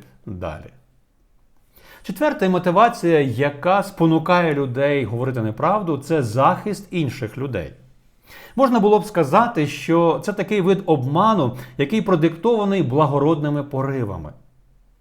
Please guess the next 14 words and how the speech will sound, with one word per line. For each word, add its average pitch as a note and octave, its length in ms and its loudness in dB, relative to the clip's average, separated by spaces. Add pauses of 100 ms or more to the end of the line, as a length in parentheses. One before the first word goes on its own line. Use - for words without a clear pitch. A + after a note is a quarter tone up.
(720)
Згадайте, B2 480 -2 (600)
«Як C#3+ 240 0
подзвонить F3+ 640 2
моя D3+ 320 4
мама, C3 560 -2
скажи, D3+ 520 -2
що D#3 220 -6
я C3 220 -2
ночую D#3+ 540 -4
у C#3 100 -8
тебе». F#2 560 -8 (1000)
Або, F3+ 500 4
можливо, C#3+ 560 2
інший B2+ 640 -4